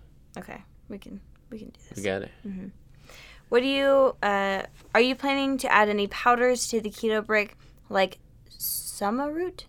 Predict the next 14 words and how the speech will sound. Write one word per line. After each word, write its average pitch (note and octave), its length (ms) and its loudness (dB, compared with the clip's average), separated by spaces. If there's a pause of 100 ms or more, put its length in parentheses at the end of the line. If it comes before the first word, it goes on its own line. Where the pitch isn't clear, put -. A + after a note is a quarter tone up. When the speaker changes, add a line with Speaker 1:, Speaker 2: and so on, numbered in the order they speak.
Speaker 1:
Suma C#4 380 -6
root? E4+ 300 -8 (460)
Speaker 2:
I A#2 100 0
do B2+ 260 2
wanna C3 220 2
have G#2+ 540 2
a, G#2 420 0
um, - 580 -8 (600)
like, - 380 -8 (800)
cognitive A2+ 600 0
enhancement G2 840 -6
brick F#2 440 -6
with, - 160 -12
like, E2 160 -4